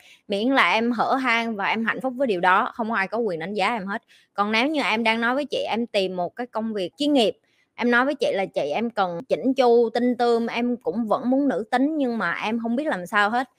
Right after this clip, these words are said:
thì câu trả lời của chị là em phải bắt đầu học về grooming, là làm sao để mà mình ăn mặc cho tinh tươm nhất có thể. Ok? "Chào chị Nhi, giọng nói nhỏ nhẹ tình cảm hay giọng nói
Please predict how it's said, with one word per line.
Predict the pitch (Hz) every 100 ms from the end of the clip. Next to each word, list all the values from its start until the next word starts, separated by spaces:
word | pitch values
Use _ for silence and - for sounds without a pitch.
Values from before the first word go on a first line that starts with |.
| _ _
thì | 196
câu | 233
trả | 240
lời | 262 196 165
của | 208
chị | 117 180
là | 175 160 - _ -
em | 220 233 240 - -
phải | - 190
bắt | 247 208
đầu | 151
học | 160 131
về | 170 175 170
grooming, | 180 202 202 202
là | 175
làm | 151 160
sao | 170 196 180
để | 135
mà | 233 190 175 _ _ _ -
mình | 185
ăn | 175 214
mặc | 202 -
cho | 208
tinh | - 208 202
tươm | 196 196
nhất | 233 -
có | 247
thể. | 220 - 214 _ -
Ok? | 214 254 294 277 _ 240
"Chào | 220
chị | 151
Nhi, | 185 233 254 247 175 -
giọng | 196 220
nói | 247 311
nhỏ | 339 170
nhẹ | 254 254 143 170
tình | 196 190
cảm | 139 131 262
hay | 277 240
giọng | - 180
nói | 220